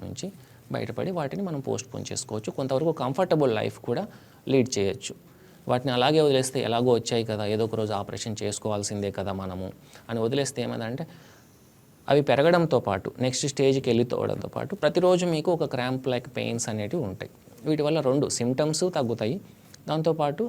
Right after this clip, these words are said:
నెక్స్ట్ స్టేజ్కి వెళ్ళకుండా డిసీజ్ని ఆపుతుంది. ఆ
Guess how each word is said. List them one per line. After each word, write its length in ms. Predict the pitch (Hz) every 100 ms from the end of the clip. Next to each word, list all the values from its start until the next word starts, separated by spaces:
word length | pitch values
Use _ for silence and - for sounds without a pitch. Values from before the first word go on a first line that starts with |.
| 160
నెక్స్ట్ 200 | 135 - 147
స్టేజ్కి 380 | 143 147 156 156
వెళ్ళకుండా 360 | 117 113 127 170 120
డిసీజ్ని 420 | - 117 120 185 110
ఆపుతుంది. 400 | 98 98 95 - - - - - - - - - - - -
ఆ 40 | 127